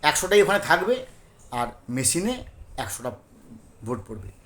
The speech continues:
এর বেশি আমি on ক্যামেরায় কোনো কিছু বলতে পারবো না, কারণ এটা কিন্তু কখনই করা ঠিক নয়। কিন্তু এটা তখনই করবেন যখন আপনি নিরুপায়, আপনি জানতে পাচ্ছেন না যে ভাই কোন ভোটারটা, একশো জন ভোটার,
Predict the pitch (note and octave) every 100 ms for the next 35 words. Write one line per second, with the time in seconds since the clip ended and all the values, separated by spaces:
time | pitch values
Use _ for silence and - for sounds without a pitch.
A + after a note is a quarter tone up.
0 | - - - A3+ B3 A3+ A3+ G#3+ F#3+ A3+
1 | G#3 E3 F3 E3 D#3 E3 F3+ D#3 D3+ E3+
2 | C3 A2+ B2 A#2 A2+ B2+ A2+ - - -
3 | - F3 A3+ - - - - E3 G#3+ G#3+
4 | F#3 G3 B3 A#3 A3+ - C#4+ B3 C3 -
5 | - - - - - - - - A#3 C4+
6 | B3+ B3 - G#3 A3 C#4 G3 E3+ F3 G#3+
7 | A#3+ - - - - - - E3 F3+ A#3
8 | A3+ A#3 A#3 - D3+ D3+ E3+ G#3 C#3 -
9 | - - _ - - - - - D#3 F3
10 | A3 A3 C#3 C#3+ D#3 G#3 G#3 G#3 - F#3
11 | C#3+ C#3 F#3 F3+ F3+ - - F#3+ A3 A#3
12 | C#3 D3 G3 G3 D#3 C3 - - - C3+
13 | C#3+ - G3+ G#3 C#3+ D#3+ G3